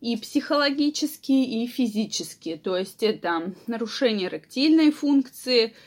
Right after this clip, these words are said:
наоборот, э, с экуляциями, частые, долгие и так далее. То есть у мужчины может не получаться, то есть вступить в половой контакт.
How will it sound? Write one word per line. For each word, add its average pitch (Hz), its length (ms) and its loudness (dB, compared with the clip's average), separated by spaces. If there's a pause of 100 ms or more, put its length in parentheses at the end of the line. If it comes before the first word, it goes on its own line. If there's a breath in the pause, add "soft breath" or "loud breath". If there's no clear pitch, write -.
(340 loud breath)
наоборот, 226 800 2
э, 185 320 0 (300)
с - 160 -8
экуляциями, 277 1040 2
частые, 269 960 0
долгие 240 960 0 (240 loud breath)
и 240 140 -4
так 247 280 0
далее. 190 580 2
То - 140 -10
есть - 220 -12
у 220 40 -2
мужчины 294 560 0
может 233 600 -2
не 247 220 2
получаться, 254 800 -2
то 220 120 -2
есть 214 160 -2
вступить 214 400 -6
в - 80 -20
половой 214 420 0
контакт. 214 560 -4